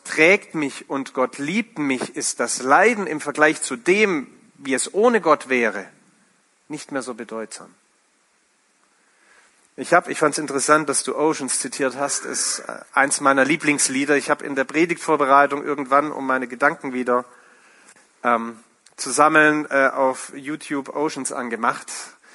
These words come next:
und mehr zufällig dort mal in den,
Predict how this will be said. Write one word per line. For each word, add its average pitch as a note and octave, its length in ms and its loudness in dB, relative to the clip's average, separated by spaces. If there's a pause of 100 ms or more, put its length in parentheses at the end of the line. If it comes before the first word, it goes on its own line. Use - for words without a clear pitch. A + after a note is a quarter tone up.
(720)
und C#3 180 -10
mehr D#3 160 6
zufällig F#3 600 0
dort D#3+ 240 6
mal D3 320 8
in C#3+ 180 -2
den, C3 400 -2